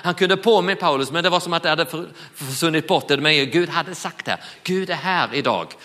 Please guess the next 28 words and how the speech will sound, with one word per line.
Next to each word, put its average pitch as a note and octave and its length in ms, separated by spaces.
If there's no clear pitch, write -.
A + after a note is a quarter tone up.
för - 80
han C3+ 120
vill B2+ 100
påminna C#3+ 540
dig B2+ 100
om A2 100
saker A2+ 300
han G#2 100
har G#2+ 80
sagt - 260
till C3+ 160
dig. - 240
Han - 280
vill F3 100
påminna E3+ 500
oss A2+ 180
genom D3+ 320
i-, E3+ 180
ett, - 140
ett, D#3 420
ett, D#3 200
ett E3 140
profetiskt F3 520
budskap E3+ 520
som, B2+ 160
som D3 260
Thomas E3+ 420
delar. D3 360